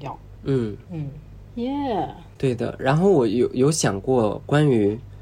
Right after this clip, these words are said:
Speaker 2: 伤害这个事情，
Speaker 1: 嗯。
Speaker 2: 就是 misgender 无疑是会给跨性别者造成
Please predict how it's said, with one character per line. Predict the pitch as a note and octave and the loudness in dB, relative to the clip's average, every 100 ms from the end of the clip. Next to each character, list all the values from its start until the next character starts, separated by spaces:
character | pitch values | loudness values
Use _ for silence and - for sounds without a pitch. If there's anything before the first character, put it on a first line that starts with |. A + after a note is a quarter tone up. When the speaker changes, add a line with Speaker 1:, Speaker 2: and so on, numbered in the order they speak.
| - - - | -20 -18 -4
Speaker 2:
伤 | - G3+ | 0 2
害 | G3+ D#3 | 2 0
这 | G#2+ | 0
个 | G#2 | -4
事 | G#2 G#2 | -6 -10
情， | - - - - - | -12 -16 -20 -20 -10
Speaker 1:
嗯。 | A#3 | -4
Speaker 2:
就 | G3+ | 0
是 | E3+ | 4
misgender | E3 D3+ D3 E3 E3+ D3+ | 4 4 2 2 4 4
无 | A2+ A#2+ | 4 4
疑 | C#3 A#2+ | 4 2
是 | A#2+ C3+ | 2 0
会 | B2+ A2+ | 0 -2
给 | - G2 G2 | -2 -4 -4
跨 | - A2 | -6 -4
性 | G#2+ | -2
别 | G#2 | -4
者 | G2+ G#2+ G2 | -4 -4 -4
造 | A2+ G#2 | -4 -6
成 | G2 G#2 F#2+ | -6 -8 -8